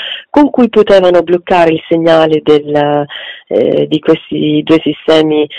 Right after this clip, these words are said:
ehm, di videosorveglianza e, e quindi potevano entrare tranquillamente. Ehm, poi, ehm,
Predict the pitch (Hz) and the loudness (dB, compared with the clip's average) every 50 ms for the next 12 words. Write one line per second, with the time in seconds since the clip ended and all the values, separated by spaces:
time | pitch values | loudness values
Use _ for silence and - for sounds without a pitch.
0 | - - - - - - 113 156 151 151 147 151 151 - - 147 147 147 147 147 | -18 -20 -18 -10 -4 -2 0 2 2 2 0 0 -2 -6 -10 -14 -14 -14 -14 -14
1 | 147 143 - - - 156 156 165 160 156 - 156 147 151 156 160 160 160 147 147 | -14 -14 -16 -8 -4 0 2 2 2 2 2 0 -2 0 0 0 2 2 2 2
2 | 151 156 - - 247 311 320 - - - - - - - - - 214 202 - - | 0 -2 -2 0 0 0 0 -2 -8 -14 -16 -16 -16 -4 0 2 2 2 4 2
3 | - - - 269 277 302 294 247 214 196 190 190 185 180 180 180 180 180 - 202 | 2 2 2 2 2 2 4 4 4 4 4 6 6 4 4 4 2 2 2 2
4 | 202 196 196 220 240 233 - 180 165 165 185 185 - 165 156 151 - - 160 156 | 4 4 4 4 2 2 2 0 0 2 0 0 -2 -6 -8 -8 -6 -4 -4 -2
5 | 151 151 147 143 147 147 - - - - - - - - - - - - - - | -2 -2 -2 -2 -4 -6 -6 -4 -4 -4 -4 -6 -10 -18 -18 -20 -16 -14 -2 0
6 | - 196 208 208 202 196 196 196 190 190 185 185 185 180 180 180 180 180 175 175 | 2 4 4 4 4 4 4 4 4 2 2 0 -2 -4 -6 -8 -8 -8 -10 -10
7 | 175 175 180 175 185 - - - - - - - - _ - - - _ _ _ | -10 -10 -10 -12 -12 -14 -16 -16 -16 -16 -16 -18 -18 _ -20 -20 -20 _ _ _
8 | _ - 285 294 320 320 262 202 180 175 180 - - _ - 185 190 190 185 180 | _ 2 4 4 4 4 2 0 -2 -4 -4 -6 -6 _ -2 0 2 2 2 2
9 | 180 180 180 175 175 175 175 165 | 0 0 -2 -4 -8 -12 -14 -16